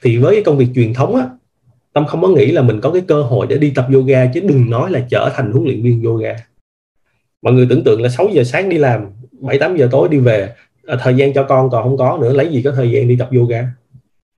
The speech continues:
Đúng không ạ? Khi làm công việc truyền thống là không có khái niệm cuối tuần, không có khái niệm ngày lễ, không có khái niệm ngày nghỉ gì hết. Ngày nào cũng phải làm việc hết. Đi tập để bảo vệ sức khỏe cho mình còn không có,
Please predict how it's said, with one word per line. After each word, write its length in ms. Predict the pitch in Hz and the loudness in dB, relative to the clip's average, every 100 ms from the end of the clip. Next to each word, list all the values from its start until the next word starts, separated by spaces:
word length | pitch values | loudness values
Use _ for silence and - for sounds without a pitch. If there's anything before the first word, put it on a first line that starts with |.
| _ - | _ -4
Đúng 140 | 135 | 0
không 80 | 160 | 2
ạ? 180 | 113 - | 0 -2
Khi 100 | - 147 | 0 2
làm 160 | 120 | 2
công 100 | 135 | 2
việc 100 | 127 123 | 0 0
truyền 160 | 117 | -2
thống 220 | 123 127 196 | -2 0 0
là 260 | 120 104 - - - | -2 -4 -12 -16 -4
không 180 | 147 | -2
có 80 | 151 | -2
khái 160 | 160 185 | -2 0
niệm 280 | 147 104 117 | 0 0 2
cuối 200 | 175 208 | 2 4
tuần, 260 | 135 117 98 | 2 2 0
không 200 | 127 135 | -2 0
có 100 | 151 | -2
khái 200 | 165 175 | -2 0
niệm 240 | 127 113 | 0 0
ngày 180 | 113 107 | -2 0
lễ, 340 | 104 107 - | 0 2 2
không 180 | 127 143 | 2 0
có 100 | 151 | 0
khái 100 | 170 | 0
niệm 220 | 156 101 | 0 0
ngày 200 | 117 107 | 0 0
nghỉ 240 | 104 101 135 | 0 0 -2
gì 120 | 131 | 0
hết. 140 | 135 151 - - | -2 -4 -10 -6
Ngày 220 | 120 120 | 0 4
nào 200 | 120 120 | 6 4
cũng 100 | 123 | 2
phải 160 | 123 104 | 0 0
làm 160 | 120 101 | 0 -2
việc 200 | 98 123 | -6 -6
hết. 140 | 147 - _ _ - | -6 -8 _ _ -6
Đi 160 | 151 156 | 0 2
tập 200 | 127 117 | 2 0
để 140 | 120 110 | 0 0
bảo 200 | 110 143 | 2 0
vệ 160 | 117 | 0
sức 140 | 120 - | -2 -2
khỏe 120 | 104 123 | -2 0
cho 100 | 135 | 2
mình 200 | 127 110 | 0 0
còn 200 | 110 104 | -2 -2
không 200 | - 143 | -2 -2
có, 300 | 127 135 - | 0 -2 -6